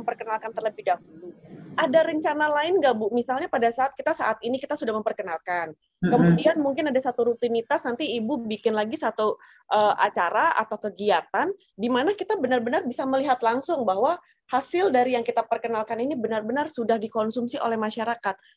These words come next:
Speaker 1: Sudah ada rencana belum, Bu, ke arah sana?
Speaker 2: Iya, eh, mengingat ini masih pandemi dan saya berharap nanti nih, eh, kita memang udah punya planning ya.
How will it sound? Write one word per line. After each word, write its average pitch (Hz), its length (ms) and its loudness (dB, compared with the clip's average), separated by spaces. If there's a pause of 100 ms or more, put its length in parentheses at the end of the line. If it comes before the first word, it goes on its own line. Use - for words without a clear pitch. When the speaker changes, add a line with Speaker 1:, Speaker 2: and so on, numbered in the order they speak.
Speaker 1:
Sudah 302 320 0
ada 285 240 -4
rencana 285 400 -4
belum, 185 240 -2
Bu, 170 80 -8
ke 143 160 -8
arah 170 160 -10
sana? 165 240 -16 (480)
Speaker 2:
Iya, 196 240 8 (420)
eh, 208 240 8
mengingat 214 400 8
ini 220 220 8
masih 208 240 6
pandemi 208 720 8
dan 175 160 8
saya 190 320 8
berharap 196 720 4 (320)
nanti 240 560 8
nih, 277 160 10 (320)
eh, 226 160 6
kita 247 240 6
memang 269 320 8
udah 208 80 8
punya 226 320 8
planning 247 640 8
ya. 208 400 4